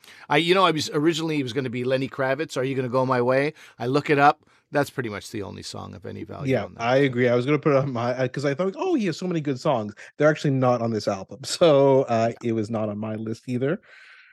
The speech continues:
Speaker 1: Yeah.
Speaker 2: My number nine is John Mellencamp, Human Wheels. Uh,
Speaker 1: <laughs>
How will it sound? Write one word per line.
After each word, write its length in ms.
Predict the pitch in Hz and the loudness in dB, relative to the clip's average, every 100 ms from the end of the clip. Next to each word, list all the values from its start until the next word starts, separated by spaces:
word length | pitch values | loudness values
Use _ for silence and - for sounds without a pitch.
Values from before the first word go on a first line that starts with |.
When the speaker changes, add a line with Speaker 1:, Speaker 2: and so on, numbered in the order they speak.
| _ _ - | _ _ -12
Speaker 1:
Yeah. 160 | - 170 | -2 2
Speaker 2:
My 140 | 226 | 4
number 240 | 277 254 | 2 0
nine 480 | 233 220 220 226 233 - | -2 0 0 0 -2 -4
is 460 | 190 202 208 196 160 | -2 -2 -2 -4 -4
John 380 | 143 165 190 175 | 0 0 0 -2
Mellencamp, 720 | 165 208 220 170 139 139 165 | 0 0 -2 -2 -2 -4 -8
Human 420 | _ 185 165 156 143 | _ -4 0 0 2
Wheels. 580 | 156 170 240 320 - - | 4 4 2 -2 -10 -4
Uh, 540 | 320 392 415 - 523 | -2 2 4 6 4
Speaker 1:
<laughs> 80 | - | 4